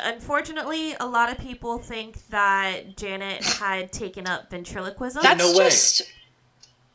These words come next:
Speaker 1: And from, yeah, from what I read, there was apparently, like, some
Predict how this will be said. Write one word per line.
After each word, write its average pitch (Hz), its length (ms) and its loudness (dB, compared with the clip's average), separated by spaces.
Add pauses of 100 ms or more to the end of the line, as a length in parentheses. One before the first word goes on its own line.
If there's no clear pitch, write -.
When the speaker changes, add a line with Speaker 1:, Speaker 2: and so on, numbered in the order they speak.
(800)
Speaker 1:
And 214 580 0
from, 202 720 4 (680)
yeah, 226 420 4
from 254 260 -4
what 247 140 4
I 247 200 6
read, 254 400 0
there 226 160 -2
was 233 420 -4
apparently, 208 680 -4
like, 175 360 -4
some 208 680 -2